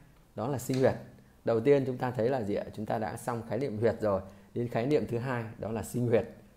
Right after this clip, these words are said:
Vậy thì sinh huyệt là gì? Dạ, sinh huyệt là gì? À, mọi người, mọi người có thể comment vào đây cho mình biết mọi người nghĩ về sinh, sinh huyệt là như thế nào, đúng không ạ?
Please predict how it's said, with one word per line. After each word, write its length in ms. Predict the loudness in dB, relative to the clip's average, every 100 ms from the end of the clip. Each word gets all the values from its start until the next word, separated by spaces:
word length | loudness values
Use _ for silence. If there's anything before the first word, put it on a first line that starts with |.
| -4
Vậy 140 | 2 4
thì 140 | 4
sinh 200 | 4 6
huyệt 160 | 6 6
là 100 | 4
gì? 180 | 2 0 -6 -18 -20 -20 _ _
Dạ, 160 | -8 -8
sinh 200 | -6 -2
huyệt 140 | 0 2
là 140 | 0
gì? 140 | -4 -6 -10 -20 -20 -20 -12
À, 80 | -6
mọi 180 | -2 4
người, 160 | 4 4 -6 -10
mọi 120 | -2
người 160 | 0
có 120 | 2 2
thể 160 | 0
comment 440 | 0 0 0 0 0
vào 100 | 2
đây 260 | 2 2 -4
cho 100 | -6
mình 220 | -4 0
biết 180 | 0 0 -8
mọi 120 | -8
người 140 | -6 -2
nghĩ 280 | -2 -2
về 200 | -2 -6 -6
sinh, 200 | -6 -6
sinh 200 | -6 -2
huyệt 140 | -2 -2
là 60 | -4
như 160 | -6
thế 120 | -4
nào, 160 | -4 -4 -8 -18 -20 -20 -8
đúng 100 | -6
không 160 |
ạ? 20 | -6